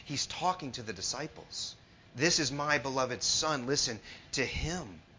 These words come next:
He's pointing to Christ, but he's communicating to the disciples. You have to understand here, the Mount of Transfiguration is for, for, for the disciples to see the glory of Jesus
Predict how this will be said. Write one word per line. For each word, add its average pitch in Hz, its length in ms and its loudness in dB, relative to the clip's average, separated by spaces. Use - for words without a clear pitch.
He's 165 180 0
pointing 175 500 2
to 143 60 2
Christ, 175 440 0
but 143 100 0
he's 123 160 4
communicating 147 720 2
to 123 140 0
the 123 100 2
disciples. - 880 0
You 151 100 6
have 175 100 2
to 175 80 4
understand 170 440 2
here, 151 120 0
the 127 80 0
Mount 139 340 0
of 143 80 -8
Transfiguration 139 880 -2
is 120 100 -4
for, 131 260 0
for, 143 240 4
for 135 280 4
the 123 100 0
disciples 139 760 2
to 151 260 2
see 220 500 0
the 190 140 4
glory 170 520 2
of 131 160 0
Jesus - 640 -2